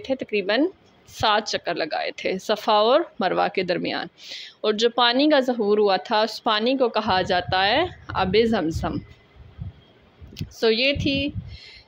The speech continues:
एक short सी video कुछ एमसीक्यूज़ को explain करने के लिए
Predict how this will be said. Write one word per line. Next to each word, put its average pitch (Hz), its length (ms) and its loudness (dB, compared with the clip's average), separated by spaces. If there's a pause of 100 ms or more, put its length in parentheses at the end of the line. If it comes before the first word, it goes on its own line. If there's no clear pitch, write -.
एक 233 300 0 (320)
short 233 400 2
सी 240 220 -2
video 180 400 -2 (960)
कुछ 254 360 -2
एमसीक्यूज़ 233 600 -2
को 233 120 0
explain 190 560 0
करने 160 300 -4
के 190 140 -6
लिए 175 200 -4